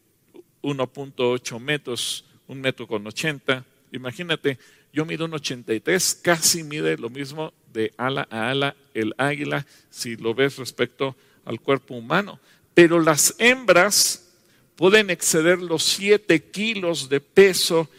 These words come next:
y tener una envergadura de dos metros y medio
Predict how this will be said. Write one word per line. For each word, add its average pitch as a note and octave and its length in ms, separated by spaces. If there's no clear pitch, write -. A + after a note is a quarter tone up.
y C3+ 120
tener D#3+ 480
una F3+ 280
envergadura D#3 760
de C3 280
dos F3 640
metros D3 1000
y B2+ 160
medio B2 640